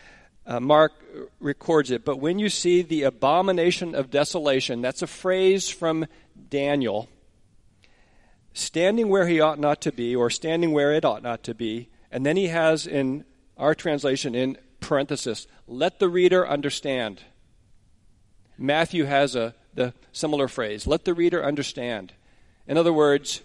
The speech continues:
Matthew and Mark are giving clear indication that they are speaking cryptically.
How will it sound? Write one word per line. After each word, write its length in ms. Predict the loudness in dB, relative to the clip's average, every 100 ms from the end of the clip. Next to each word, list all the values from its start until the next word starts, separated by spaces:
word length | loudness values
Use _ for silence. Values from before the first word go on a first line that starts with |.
| -8
Matthew 460 | -2 0 0 0
and 80 | 0
Mark 400 | 4 4 4 2
are 120 | -2
giving 500 | -4 -2 -2 -2 -4 -8 -18 -12
clear 300 | -4 0 0
indication 560 | -2 -6 -6 -4 -2
that 160 | -2 0
they 140 | 0
are 120 | 2 2
speaking 720 | -2 -4 -6 -4 -2 -2 -4 -10 _ _
cryptically. 800 | -6 -4 -2 -6 -6 -10 -10